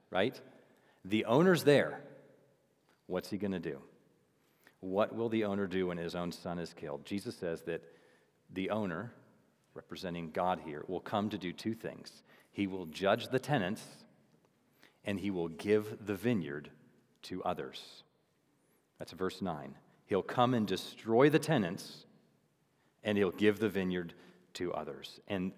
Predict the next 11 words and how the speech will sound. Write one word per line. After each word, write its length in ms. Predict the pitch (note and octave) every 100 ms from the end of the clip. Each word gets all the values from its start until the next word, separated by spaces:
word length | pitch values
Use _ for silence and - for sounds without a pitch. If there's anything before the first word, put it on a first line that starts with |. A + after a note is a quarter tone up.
| -
that 200 | G#2 G#2
happened 480 | C3+ A#2+ D#2 C#2 - - _ _ _ _ _ _ _ _ _ _
within 320 | G#2 G2 A#2+ G#2+
that 160 | G#2+
very 260 | G2+ G#2+ A2
generation. 720 | G2+ G2+ F#2+ F#2 - D2+ - - _ _ _ _ _ _ _ _ -
In 100 | G2
A 140 | G#2 A2
D 120 | G#2+
seven, 500 | - A2+ A2 C3 C#3 - - -
seventy, 560 | - A#2 A#2 B2+ D3+ C3